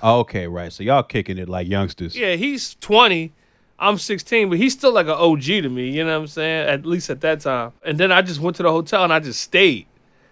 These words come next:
Speaker 2: Like, I never went home, you know what I mean? And then, uh, then I went home and then I started just coming back and going back and forth 'cause we wound up getting kicked out of the hotel and then had to go to the studio down the street, so.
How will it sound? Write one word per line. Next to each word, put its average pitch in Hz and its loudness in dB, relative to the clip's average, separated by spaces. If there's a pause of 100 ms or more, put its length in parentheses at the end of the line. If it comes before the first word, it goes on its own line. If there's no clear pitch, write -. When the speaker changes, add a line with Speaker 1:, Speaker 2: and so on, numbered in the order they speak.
(140)
Speaker 2:
Like, 147 0
I 165 4
never 170 4
went 147 2
home, 139 2 (280)
you 151 -6
know 151 0
what 151 0
I - -6
mean? 156 -2
And 143 -6
then, 160 2
uh, 147 2
then 175 4
I 185 8
went 165 2
home 175 2
and 143 -2
then 151 0
I 151 -2
started 151 -2
just 147 -6
coming 151 -2
back 156 4
and 139 -6
going 147 2
back 143 0
and 135 -10
forth 151 -2 (400)
'cause 147 -2
we 196 2
wound 208 4
up 160 -2
getting 160 -4
kicked 175 -6
out 170 2
of 147 -2
the 131 2
hotel 143 0 (340)
and 160 -2
then 151 0
had 147 -4
to 131 -10
go 135 -2
to 131 -6
the 120 -8
studio 147 -2
down 127 -4
the 113 -12
street, - -12
so. - -12